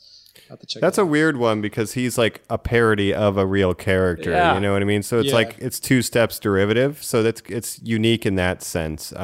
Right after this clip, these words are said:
Speaker 3: It's
Speaker 2: I think.
Speaker 3: wild that they actually pulled it off, man. You know, exactly what you're saying. It's like, "Well, but by that point, we should just be making a MacGyver movie." And you're like,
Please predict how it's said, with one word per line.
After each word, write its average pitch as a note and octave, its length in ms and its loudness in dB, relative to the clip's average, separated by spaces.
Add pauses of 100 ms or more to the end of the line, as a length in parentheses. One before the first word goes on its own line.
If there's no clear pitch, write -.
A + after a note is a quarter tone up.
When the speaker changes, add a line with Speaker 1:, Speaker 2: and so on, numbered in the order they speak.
Speaker 3:
It's E2+ 80 -2
Speaker 2:
I D#2+ 80 -6
think. G#2+ 180 -8
Speaker 3:
wild F#3+ 320 -2
that F3+ 120 -10
they B2 120 -6
actually D3+ 400 -8
pulled D3+ 320 -8
it C3+ 60 -8
off, G2+ 320 -6
man. G2 320 -12
You G#2 120 -14
know, G#2 240 -12
exactly A2+ 520 -10
what A2+ 180 -12
you're A2+ 80 -12
saying. F#2 380 -12
It's - 240 -16
like, F#2 340 -8
"Well, A#2+ 360 -4 (140)
but A#2 200 -10
by A2 160 -8
that C3 260 -8
point, A#2 280 -8
we A2+ 120 -6
should A#2 160 -8
just A2+ 160 -8
be A2+ 100 -6
making A#2 340 -6
a A#2+ 40 -4
MacGyver A#2+ 600 -2
movie." G2 340 -10
And G2+ 100 -10
you're G#2 100 -6
like, G2+ 200 -4